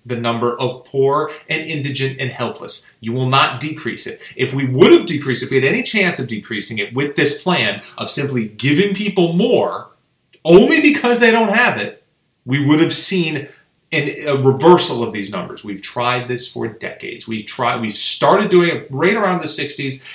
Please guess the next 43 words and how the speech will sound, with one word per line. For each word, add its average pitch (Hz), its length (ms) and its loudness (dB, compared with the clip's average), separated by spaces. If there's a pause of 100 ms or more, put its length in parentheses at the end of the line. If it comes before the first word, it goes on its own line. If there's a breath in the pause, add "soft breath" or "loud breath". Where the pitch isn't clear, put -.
and 123 140 -2
we 120 320 -4
kept - 320 -2
doing 139 260 -2
it 131 140 -4
and 127 100 -4
intensified 143 1000 -2 (240 loud breath)
and 117 280 -6 (600)
gone 202 340 2
down 185 260 0
that, - 560 -6
uh, 127 160 -2
socialist 127 600 -4
path 117 260 -4
more 160 340 0
and 135 180 -6
more 127 220 -2
and 113 120 -6
more 113 180 -2
to - 120 -10
the 110 100 -8
point 135 300 -6
where 120 140 0
we're 113 120 0
just - 340 -8
basically 180 520 0
taking 135 300 -4
care 120 200 -4
of 107 80 -10
them 101 100 -12
entirely. - 540 -10 (1200)
Everyone 190 460 6
is 165 120 0
taking 147 160 -4
care 139 120 0
of 123 40 2
these 113 120 -2
people. - 320 -8 (160 loud breath)
And 135 200 0
what 160 160 8
ends 240 180 4
up 220 100 -2
happening 190 480 0